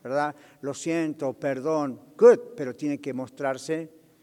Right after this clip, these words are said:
que de verdad ha habido un arrepentimiento. Hay fruto de arrepentimiento. ¿Ok? A veces cuando en consejería matrimonial, de pronto un esposo o una esposa, cualquiera de los dos casos,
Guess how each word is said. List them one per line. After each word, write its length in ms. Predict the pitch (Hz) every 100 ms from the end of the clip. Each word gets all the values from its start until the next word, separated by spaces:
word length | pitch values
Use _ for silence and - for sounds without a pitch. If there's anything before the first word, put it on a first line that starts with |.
| _ -
que 160 | 143 131
de 140 | 135
verdad 680 | 131 123 123 160 190 143 139
ha 120 | 135
habido 320 | 120 123 123
un 60 | 135
arrepentimiento. 680 | 131 127 135 170 214 -
Hay 100 | 160
fruto 500 | 156 - 170 226 208
de 80 | 175
arrepentimiento. 760 | 131 123 123 113 110 101 - - - _ _ _ _ -
¿Ok? 120 | - 185 202 - - - - -
A 80 |
veces 320 | 139 156 156 -
cuando 480 | 156 143 139 135 - -
en 120 | - 139
consejería 800 | 143 147 135 139 151 160 147 139 - - - -
matrimonial, 920 | 143 151 147 143 147 165 165 147 -
de 180 | 151 143
pronto 580 | 160 165 160 147 135
un 180 | 90 156
esposo 580 | 147 - 180 190 - 143
o 180 | 123 160
una 260 | 214 254
esposa, 400 | 143 - 127 139
cualquiera 380 | 131 135 139 156
de 40 | 147
los 60 |
dos 120 | 147 -
casos, 460 | 156 139 127 117